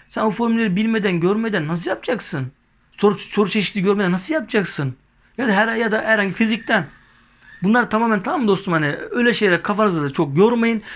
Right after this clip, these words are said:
Çünkü bazı yorumlarda bu da geliyor. "Hocam," diyor, "arkadaşım," diyor, "bir saatte konu halletti," diyor. "Ben on saat halledemedim," diyor. Ya senin on saat halledemediğini bir insan neden bir saatte halletsin?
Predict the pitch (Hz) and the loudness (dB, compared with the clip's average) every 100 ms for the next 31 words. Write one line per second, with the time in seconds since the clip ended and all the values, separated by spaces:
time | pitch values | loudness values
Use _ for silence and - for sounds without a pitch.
0 | - 269 240 208 175 233 202 226 226 220 | -8 -4 0 0 2 0 0 0 2 2
1 | 202 214 185 170 208 214 220 202 202 214 | 2 2 2 2 2 2 2 2 0 2
2 | 220 226 214 202 214 196 226 220 208 214 | 0 2 0 2 0 0 0 0 -2 0
3 | 208 208 190 175 175 180 185 214 233 214 | 2 2 2 0 0 0 2 2 2 2
4 | 208 202 202 185 170 143 135 117 120 - | 2 2 2 2 0 0 -2 -4 -8 -18
5 | - - - _ _ _ _ _ - 226 | -20 -20 -20 _ _ _ _ _ 0 2
6 | 233 - 247 254 - 208 247 214 208 156 | 2 0 0 0 -2 0 0 0 -2 0
7 | 196 208 226 170 151 220 - 196 226 226 | 0 2 0 0 0 0 0 0 2 0
8 | 175 151 147 127 120 110 - 113 | 0 -2 -2 -2 -2 -6 -8 -10